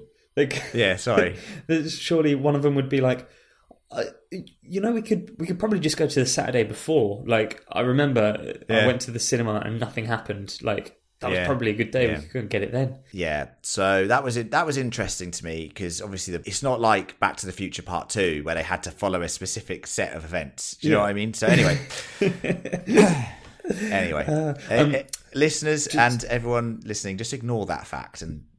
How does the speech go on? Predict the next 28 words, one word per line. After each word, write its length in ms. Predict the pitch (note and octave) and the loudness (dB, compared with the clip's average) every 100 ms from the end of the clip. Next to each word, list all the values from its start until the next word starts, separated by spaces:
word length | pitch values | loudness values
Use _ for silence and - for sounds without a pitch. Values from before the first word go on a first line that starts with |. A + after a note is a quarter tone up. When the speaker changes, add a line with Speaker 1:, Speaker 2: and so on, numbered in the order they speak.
| - | -12
Speaker 1:
Mm. 60 | G#2+ | -8
Speaker 2:
just, 260 | F2+ - | -8 -8
yeah, 220 | D#2+ E2 F2 - | -6 -6 -6 -4
no, 60 | E3+ E3 | 2 4
Speaker 1:
Well, 100 | E3 | 4
Speaker 2:
it's 100 | - | 0
fine. 240 | - D#2 D2 - - | -12 -14 -14 -20 -14
Speaker 1:
I 60 | - | -2
mean, 380 | C#3 C#3+ C3 - - | 0 0 -2 -6 -8
uh, 100 | - - | -10 -10
just 260 | - C3 - | -6 -4 0
to 300 | B2+ A2+ - _ | 0 -2 -8 _
sort 240 | - G#2 | -6 -6
of, 200 | - - - _ _ _ _ - | -6 -18 -20 _ _ _ _ -8
um, 420 | G#2 G2 G2 F2+ - - | -6 -6 -8 -12 -16 -14
clarify, 760 | - A2 G#2 G2+ G2+ G2 G2 - _ _ _ _ G#2 | -6 -2 -2 -2 -4 -4 -6 -12 _ _ _ _ -12
uh, 140 | F#2+ | -4
or 140 | B2 A#2+ | 0 0
expand 320 | - C3+ A#2 | 2 0 0
upon 220 | A2 G#2 | -2 -4
one 80 | G2+ | -2
of 60 | G2 | -4
the 60 | |
points 200 | A2 G#2 | -4 -6
that 80 | - | -6
you 80 | G2 | -6
made, 340 | G2 F#2 G2 | -6 -8 -6
like, 280 | G#2+ G2 - | -6 -6 -8